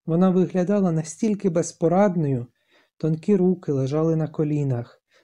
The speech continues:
Здавалося, її більше не турбувала подерта сукня. Він дивився, як здіймаються її груди. Її фігура була дуже тендітною, майже прямою. Вона була зовсім не схожою на тих жінок,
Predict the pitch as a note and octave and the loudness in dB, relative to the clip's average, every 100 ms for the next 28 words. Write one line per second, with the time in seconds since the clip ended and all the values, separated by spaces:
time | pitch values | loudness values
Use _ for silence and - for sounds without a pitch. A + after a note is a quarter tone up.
0 | - D3+ E3 E3+ G#3+ F#3+ - - D3+ - | -12 -4 0 2 2 2 -2 -4 -4 -4
1 | D#3 F3+ G#3 F#3+ G#3 - F#3 F3 F#3 E3+ | -2 0 0 0 -2 0 0 0 -2 -2
2 | F3 F3+ G#3+ G3+ F#3+ E3+ F#3+ F3+ F#3+ - | -2 0 0 0 -2 -2 -4 -4 -6 -4
3 | - D#3+ C3+ B2+ A#2 - _ _ _ _ | -2 -4 -4 -8 -8 -12 _ _ _ _
4 | _ - D#3+ E3 D#3 E3+ G3 G3 - D3+ | _ -6 -2 -2 0 2 2 0 -2 -2
5 | C#3+ C3 E3 E3+ G#3 G#3 G3 E3+ D#3+ E3+ | -2 -4 -2 0 2 0 0 -2 -2 -2
6 | E3+ D#3 D#3 C#3 B2 A#2+ _ - - _ | -2 -2 -2 -2 -4 -8 _ -20 -20 _
7 | D3+ E3 E3 E3 D#3 F3 F#3 E3+ C#3+ D3+ | -4 -2 -2 -2 -2 2 2 2 0 0
8 | D#3+ D3+ G3+ F#3 F#3+ F#3+ E3+ D3+ F3+ G3+ | 0 0 0 0 0 0 0 0 -2 -2
9 | G3+ F3 D#3+ C#3+ C#3 _ _ E3 E3+ E3+ | -2 -2 -2 -4 -8 _ _ -4 -2 0
10 | F3+ F#3 F#3 F3+ D#3 C3 A#2 A2+ _ _ | 0 2 2 4 2 0 -4 -8 _ _
11 | _ _ _ - C#3+ D#3 D#3+ D#3+ E3 A3 | _ _ _ -8 -4 -4 -2 0 0 0
12 | F#3+ F#3+ E3 D#3+ - G#3 F#3+ F3 D3+ D3+ | 0 0 0 -2 -2 0 0 0 -2 -2
13 | G3+ F#3 C#3+ E3 D#3 F#3+ G3+ - | 2 2 2 -2 0 2 0 -6